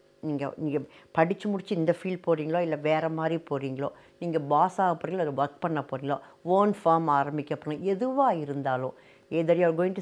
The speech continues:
stay in India to abroad with a different, uh, வ-, கல்ச்சர் இருக்க இடத்துக்கு போனாலும் அடாப்டபிலிட்டி ஈஸியா வந்துரும். Because you know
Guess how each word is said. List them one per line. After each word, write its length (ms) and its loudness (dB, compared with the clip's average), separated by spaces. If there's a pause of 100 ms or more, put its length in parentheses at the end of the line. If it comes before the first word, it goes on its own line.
stay 120 2
in 440 0
India 520 -2
to 100 -6
abroad 720 2 (340)
with 80 2
a 120 -4
different, 600 -4
uh, 160 0 (300)
வ-, 420 4
கல்ச்சர் 360 4
இருக்க 220 -2
இடத்துக்கு 340 -4
போனாலும் 640 0
அடாப்டபிலிட்டி 680 -4
ஈஸியா 600 -4
வந்துரும். 280 -6 (380)
Because 300 2
you 180 0
know 180 -2